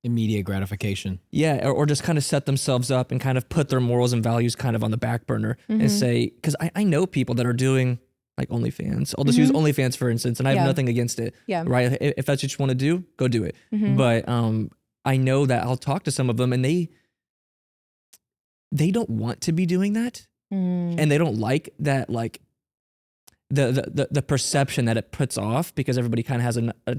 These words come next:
Speaker 2: connotation attached to OnlyFans, right?
Speaker 1: It's like
Speaker 2: Like
Speaker 1: the new porn star. "Oh, you're
Speaker 3: Yeah.
Speaker 1: a porn star," you know, or,
Speaker 2: Yeah.
Speaker 1: "Oh, you, you know,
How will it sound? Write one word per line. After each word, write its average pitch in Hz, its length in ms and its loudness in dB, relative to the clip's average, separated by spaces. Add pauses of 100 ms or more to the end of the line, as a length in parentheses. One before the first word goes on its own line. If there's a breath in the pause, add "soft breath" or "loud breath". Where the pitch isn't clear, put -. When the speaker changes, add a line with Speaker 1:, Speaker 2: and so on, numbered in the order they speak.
(160)
Speaker 2:
connotation 131 480 0
attached 123 340 -2
to 127 80 -2
OnlyFans, - 580 -6
right? 110 100 -2
Speaker 1:
It's 113 100 2
like 120 100 4
Speaker 2:
Like - 40 0
Speaker 1:
the 139 100 0
new 127 280 2
porn 110 400 0
star. 87 480 -4 (100)
"Oh, 123 140 -2
you're 107 160 0
Speaker 3:
Yeah. 95 140 0
Speaker 1:
a - 20 0
porn 113 180 0
star," 135 460 -2
you 113 120 -4
know, 110 220 -2
or, 101 160 -4
Speaker 2:
Yeah. 147 360 0
Speaker 1:
"Oh, 113 100 0
you, 107 260 -2 (340)
you 101 120 -4
know, 69 80 -10